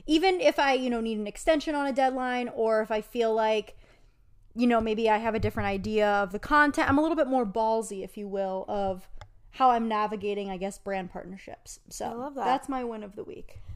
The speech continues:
Speaker 2: My win of the week is that Stranger Things is back, and it is so good. So I didn't get on the Stranger Things bandwagon until after season three came out, so I binged all of them. I think we both did.
Speaker 1: I did it when season three came out, yeah.
Speaker 2: So I watched one, two, and three back to back to back.
Speaker 1: Same.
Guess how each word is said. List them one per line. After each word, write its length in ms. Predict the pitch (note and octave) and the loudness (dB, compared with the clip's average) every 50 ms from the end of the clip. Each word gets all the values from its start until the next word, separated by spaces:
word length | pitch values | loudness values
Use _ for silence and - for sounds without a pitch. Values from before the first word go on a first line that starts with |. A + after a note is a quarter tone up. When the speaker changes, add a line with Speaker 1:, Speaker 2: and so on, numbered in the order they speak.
| - - - | -14 -16 -2
Speaker 2:
My 220 | - B3 C4+ D#4 D#4 | 2 4 4 4 4
win 160 | C4+ B3 B3 | 2 0 0
of 60 | A3+ | -2
the 60 | G#3+ | -2
week 240 | G#3+ A3 G#3 G#3 - | -2 -2 -2 -2 -2
is 140 | - A3 G3+ | -6 -6 -2
that 300 | G#3 G3+ G#3+ A#3+ C5+ B4+ | 0 0 0 0 0 -4
Stranger 460 | - - - - F#3+ F#3 F#3 F#3 F3+ | -8 -10 -8 -6 -6 -6 -6 -8 -8
Things 240 | F3+ F#3+ F3+ F3 E3 | -8 -8 -8 -8 -8
is 100 | E3+ F3 | -10 -8
back, 380 | E3 F3 D#3+ D#3 E3 F3 - - | -4 -2 -2 -2 -2 -4 -6 -8
and 140 | - - - | -10 -8 -6
it 160 | - F3+ F#3 | -6 -4 -4
is 260 | F#3 F#3 F#3+ G3+ - - - | -4 -4 -4 -6 -10 -12 -12
so 720 | - - - - - - - G#3 G3 G3+ G#3 A#3+ D4 D#4 - - G3+ | -10 -8 -8 -8 -8 -6 -2 0 2 2 4 2 0 -2 -4 -8 -8
good. 320 | - G3 F3+ - - - - _ - - - - - - - | -6 -6 -6 -6 -8 -14 -20 _ -20 -20 -20 -20 -20 -16 -6
So 180 | - C4 - - | -4 -2 2 4
I 400 | - A#3 G4 F#4 F#4 G4+ - - A3+ | 6 6 6 6 4 2 0 -2 0
didn't 220 | - A#3 A#3+ C4 | 0 0 0 2
get 100 | C4 C#4 | 2 2
on 80 | C4 B3+ | 2 2
the 60 | B3 | 0
Stranger 400 | - - A#3+ A3+ A3+ A3 A3+ A#3+ | -2 -4 -4 -4 -4 -6 -8 -6
Things 300 | A#3 B3 A#3 A3+ A3 F#3+ | -4 -4 -4 -4 -6 -8
bandwagon 680 | F3+ - G3 F#3+ G3 G3+ G#3 G#3+ A3 A3+ B3 B3 A#3+ A#3+ | -6 -6 -4 -4 -4 -2 -2 -2 -2 -2 -2 -4 -4 -4
until 480 | - G#3+ - - A3 G#3 G3+ G3 F3+ - | -6 -8 -8 -6 -4 -2 -2 -2 -4 -4
after 360 | - F3+ F#3+ - - - A#3+ A#3+ | -2 0 0 0 -2 -4 -6 -8
season 300 | - A3+ G3 G3 G#3 F3 | -8 -10 -12 -10 -8 -8
three 140 | F#3 F3+ | -8 -8
came 200 | F#3 - G#3+ G#3+ | -8 -8 -6 -4
out, 240 | A#3 A#3+ B3+ - - | -2 -2 -2 -2 -4
so 200 | - - G3+ F#3+ - | -4 -4 -4 -2 0
I 160 | - G#3+ A#3 | 0 0 0
binged 400 | G#3+ A3+ A3 A3 A3 A3 G#3 G3+ | 2 0 0 0 -2 -4 -6 -4
all 120 | - F#3+ G3 | -2 0 0
of 80 | F#3+ | -2
them. 100 | G3+ F#3+ | -2 -6
I 40 | - | -6
think 180 | G#3+ B3 C4+ C4+ | -6 -6 -4 -6
we 80 | C4 | -4
both 240 | F#3 F#3 F#3 F3+ - | -2 -2 -2 -2 -4
did. 180 | F#3 F3 F3+ - - | -8 -10 -10 -4 2
Speaker 1:
I 160 | - A#3+ B3 | 6 6 6
did 180 | A3+ A#3 C#4+ C4 | 8 8 8 8
it 120 | C4 A#3+ | 8 8
when 160 | A#3+ A#3+ A#3 A3+ | 4 2 0 0
season 320 | - A#3+ A3+ A3 G#3+ G#3 | -2 -4 -4 -2 -4 -4
three 140 | G3+ G3+ F#3+ | -4 -4 -6
came 280 | - - G#3 F#3+ F3+ | -6 -6 -8 -8 -6
out, 240 | F#3+ F3 E3+ E3 - | -6 -6 -8 -6 -6
yeah. 120 | F#3+ F3+ F3 | 0 2 4
Speaker 2:
So 80 | A3+ | 6
I 140 | G#3 A3+ B3 | 8 8 8
watched 240 | B3 A#3+ B3 B3 B3 | 10 8 8 6 2
one, 220 | A3+ B3 A#3+ A#3+ | -2 -2 -2 -2
two, 140 | A#3+ - B3 | -2 -4 -4
and 100 | A3+ A3 | -4 -2
three 180 | A3+ A#3 A3+ G#3+ | -2 0 2 2
back 200 | G#3+ G3+ G3 - | 4 2 2 0
to 80 | G#3+ | -2
back 140 | G3+ F#3 - | -4 -4 -2
to 60 | G3 | 0
back. 340 | F#3+ A#3 G#3 F3 F#3 G3 - | 2 4 4 4 2 -2 -6
Speaker 1:
Same. 400 | - - A3 G3 F3+ F3 F3+ | -6 -6 -4 -4 -4 -6 -10